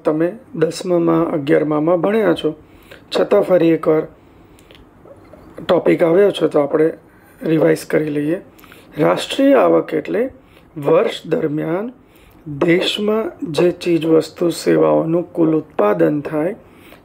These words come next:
તેના મૂલ્યનો સરવાળો, ટૂંકમાં ઉત્પાદનનો સરવાળો. જ્યારે માથાદીઠ આવક એટલે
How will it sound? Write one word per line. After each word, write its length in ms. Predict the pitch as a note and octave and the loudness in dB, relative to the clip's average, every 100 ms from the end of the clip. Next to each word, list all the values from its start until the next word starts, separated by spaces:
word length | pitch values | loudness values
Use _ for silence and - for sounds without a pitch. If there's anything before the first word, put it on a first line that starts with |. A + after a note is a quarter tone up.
| - | -2
તેના 360 | D#3+ D3+ F3+ G#3 | 0 2 0 0
મૂલ્યનો 720 | E3 D3+ C#3+ D3+ E3 C4+ D#4+ - | 0 0 2 2 2 2 -2 -10
સરવાળો, 560 | - A#3 D#3+ D3 C3+ - - - - - | 0 0 2 -2 -6 -16 -20 -20 -8 -4
ટૂંકમાં 360 | G#3+ A3+ C4 | 0 2 2
ઉત્પાદનનો 680 | D#3+ D#3+ - - D#3 D#3 D#3 | 2 -2 0 0 -2 -6 -6
સરવાળો. 460 | D3 - - E2 - - _ _ _ - - F3+ - - - - - - - - - | -10 -10 -8 -10 -12 -18 _ _ _ -20 -20 -20 -20 -20 -20 -20 -20 -20 -20 -14 -4
જ્યારે 340 | C3+ D#3 D#3 | 0 2 2
માથાદીઠ 720 | E3 D3+ C#3+ - F#3+ A#3 B3+ A#3+ | 0 -2 -4 -2 0 0 0 0
આવક 340 | G#3+ G#3 - | 2 2 2
એટલે 340 | F#3+ F#3+ A3+ | -2 0 -2